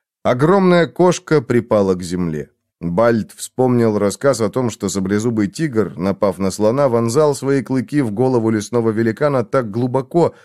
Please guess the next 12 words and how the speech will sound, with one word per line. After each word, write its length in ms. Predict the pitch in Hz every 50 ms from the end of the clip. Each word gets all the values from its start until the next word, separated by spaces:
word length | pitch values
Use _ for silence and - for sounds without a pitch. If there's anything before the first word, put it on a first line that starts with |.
| _ _ _
что 220 | - - - 139
не 100 | 123 123
мог 220 | 127 127 113 - -
потом 360 | 110 104 - 107 101 95 87
вытащить 560 | 98 131 131 123 107 90 - - 87 80 -
и 40 | 107
подыхал 540 | - - 101 95 101 - - 113 107 98 92
с 160 | 90 90 90
голоду. 560 | 87 87 113 110 98 80 73 69 71 - - _ _ _ _ _ _ _ _ _ -
Колдун 540 | 92 87 87 85 82 82 123 131 127 113
пронзительно 840 | - - 98 98 107 107 107 104 95 113 131 127 127 120 113 113 113 104
завизжал, 840 | 101 107 101 104 98 92 92 98 113 131 139 131 120 98 76 -